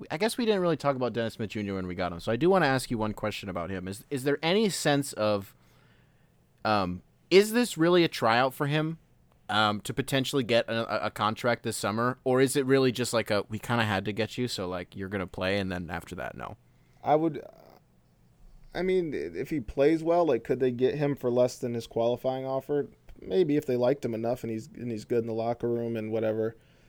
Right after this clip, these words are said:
Speaker 2: I would just be surprised if he's back on this team next year. That's just my, from what I've heard, I'd just
Speaker 1: Sure.
Speaker 2: be surprised.
Speaker 1: The only reason
Speaker 2: And what
Speaker 1: I
Speaker 2: I
Speaker 1: ask
Speaker 2: expect of him.
Speaker 1: Okay, so
Speaker 2: I don't
Speaker 1: you don't
Speaker 2: expect much.
Speaker 1: Right, okay. Yeah, tonight was just, I,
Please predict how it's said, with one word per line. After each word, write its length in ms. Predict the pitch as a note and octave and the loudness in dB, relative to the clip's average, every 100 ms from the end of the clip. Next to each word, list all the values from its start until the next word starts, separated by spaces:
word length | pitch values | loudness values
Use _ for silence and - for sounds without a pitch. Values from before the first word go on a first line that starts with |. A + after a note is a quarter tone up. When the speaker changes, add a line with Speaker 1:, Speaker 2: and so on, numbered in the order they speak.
| _ _ _ - | _ _ _ 0
Speaker 2:
I 160 | - | 6
would 120 | C#3 C3+ | 8 6
just 180 | A#2 | 2
be 80 | B2 | 0
surprised 580 | A#2 G#2+ - A2 A2 - | -2 -2 0 2 2 0
if 60 | A#2+ | -8
he's 140 | A2 | -4
back 280 | A#2+ A2+ A2+ | 2 2 2
on 120 | A2+ | -4
this 120 | A2+ | -6
team 180 | - B2 | -6 -6
next 240 | A#2 - | -6 -6
year. 180 | B2+ B2+ - _ _ _ _ - | -6 -6 -8 _ _ _ _ -6
That's 160 | A#2 | -4
just 180 | - G#2+ | -4 -6
my, 320 | A2 G#2+ G#2+ A2+ - - - | -6 -4 -6 -10 -20 -20 -10
from 280 | A2+ G#2 - - - _ _ | -6 -6 -8 -18 -20 _ _
what 240 | - - A2+ | -4 0 2
I've 200 | G#2+ - | 2 2
heard, 240 | A#2 A2+ - - | 2 0 -4 -4
I'd 60 | |
just 100 | A2+ | 0
Speaker 1:
Sure. 240 | G#2+ B2 G#2 | 4 4 2
Speaker 2:
be 60 | |
surprised. 560 | A2 G#2+ A2 G#2+ G#2+ - _ _ _ _ F3+ | -2 -4 2 2 0 -6 _ _ _ _ -8
Speaker 1:
The 240 | E3+ F3+ | -2 2
only 180 | G#3 A3+ | 4 4
reason 220 | G#3+ C3 | 6 10
Speaker 2:
And 80 | B2+ | 12
what 100 | B2+ | 12
Speaker 1:
I 60 | |
Speaker 2:
I 40 | B2 | 12
Speaker 1:
ask 100 | A2+ | 10
Speaker 2:
expect 420 | - - B2 - | 6 8 8 8
of 120 | A#2+ | 4
him. 200 | - B2 - _ _ _ _ _ _ _ _ _ _ _ _ | 2 -4 -6 _ _ _ _ _ _ _ _ _ _ _ _
Speaker 1:
Okay, 420 | C#3+ C#3+ F#2+ F2 - - | -2 0 0 0 -6 -6
so 80 | C#3+ | 4
Speaker 2:
I 40 | |
don't 80 | A#2+ | 6
Speaker 1:
you 60 | |
don't 60 | D3 | 6
Speaker 2:
expect 320 | - A2+ G2+ | 4 2 2
much. 380 | F#2+ - - - - | -2 -8 -8 -10 -4
Speaker 1:
Right, 280 | A#2+ F#2+ - | 0 0 0
okay. 300 | G2 - F2 - | -4 -4 -6 2
Yeah, 160 | F3 | 4
tonight 340 | - F#3 A#3+ F#3+ | 4 2 4 4
was 180 | D#3+ | 2
just, 240 | C#3+ D#3 - | 0 -2 0
I, 120 | - | 2